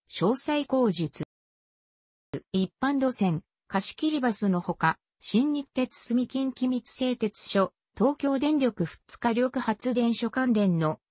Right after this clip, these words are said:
特定輸送も手掛けている。大正初期当時の南房総は、県外との交通機関は、海路のみで、東京に着いてから各地へ旅をするという、陸の孤島同然の半島だった。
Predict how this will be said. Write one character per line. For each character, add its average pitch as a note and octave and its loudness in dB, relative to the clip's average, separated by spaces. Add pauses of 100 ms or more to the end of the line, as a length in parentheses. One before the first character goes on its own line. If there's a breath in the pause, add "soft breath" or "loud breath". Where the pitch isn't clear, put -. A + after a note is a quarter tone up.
特 - -2
定 D4+ 2
輸 D#4 0
送 A#3 2
も F3 2
手 F3 -4
掛 G#3 0
け G#3+ -4
て - -8
い C#3 -4
る。 B2 -4 (840)
大 C4 2
正 D4 -2
初 C#4 -2
期 - -16
当 C#4+ 2
時 G#3+ 2
の F#3 4
南 G#3+ 0
房 C#4 0
総 G3+ 0
は、 D#3+ 2 (240)
県 D4+ 0
外 A3 2
と F#3 -2
の D3+ -2
交 A#3+ 0
通 C#4+ -2
機 - -16
関 F3 0
は、 D3+ 0 (200)
海 D#4 -2
路 A#3 2
の F#3+ 4
み G3 2
で、 F3 0 (260)
東 C#4+ 2
京 C#4+ 2
に D4+ -4
着 D4 -2
い C4 -8
て A#3+ -2
か G3 0
ら E3+ 2
各 - -4
地 - -2
へ F3+ 2
旅 F#3+ 2
を A#3 2
す G3+ -2
る F#3+ -2
と F#3 0
い E3 0
う、 D3+ -4 (220)
陸 G3 0
の D4 -2
孤 B3 -6
島 A#3 0
同 A3+ 2
然 C4 2
の A#3+ 4
半 G#3 0
島 A#3 0
だ G#3 2
っ G3+ -2
た。 C#3+ 0